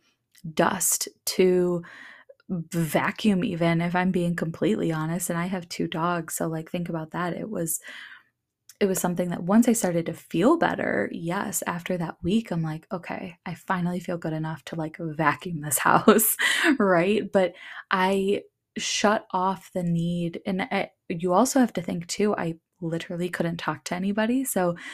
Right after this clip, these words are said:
my responsibilities to, like, support my friends or be there to give advice or listen while somebody vented, like, I couldn't engage in conversation unless obviously through text. But again, voice is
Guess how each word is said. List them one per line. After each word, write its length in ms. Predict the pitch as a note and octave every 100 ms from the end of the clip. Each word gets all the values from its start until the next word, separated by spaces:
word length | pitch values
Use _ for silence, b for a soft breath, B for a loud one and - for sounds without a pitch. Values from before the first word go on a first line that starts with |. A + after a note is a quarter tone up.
| B B
my 100 | F3+
responsibilities 960 | E3+ F3 E3+ F3 E3+ - E3+ E3+ F3 E3
to, 260 | - F3 E3+
like, 220 | E3 E3+
support 500 | - F#3+ F3+ F#3 F#3
my 140 | G#3 G3+
friends 720 | - - C#4 A#3+ F#3+ F3 E3+ -
or 400 | F#3 F3 F3 F3 _ _ _ _ _ _ - G#3
be 220 | G3+ F#3+
there 300 | F#3+ G3 G3
to 320 | G3 G3 F#3 F3+ B B -
give 160 | A3+
advice 460 | A3 G#3+ A3+ A3 A#3
or 120 | G#3+
listen 360 | G3+ G#3 G#3+ G#3
while 120 | G3
somebody 340 | - G#3 G3+
vented, 680 | G3 F3 F#3+ A#3+ - F3+ F3
like, 160 | F3+ E3+
I 60 |
couldn't 460 | F3 - F3 F#3 -
engage 440 | F#3 F3 E3+ F3
in 120 | G3+ F#3+
conversation 880 | E3+ D#3 - - A3+ - - G3+
unless 280 | G3+ F#3+ F3+ -
obviously 480 | B3 A3 E3 - E3+
through 160 | E3+
text. 440 | - - F3 F3 -
But 180 | D#3+ - B B B B B -
again, 560 | A3 F3+ G3+ F3 E3+ G#3+
voice 380 | D#3+ D#3+ E3 -
is 200 | E3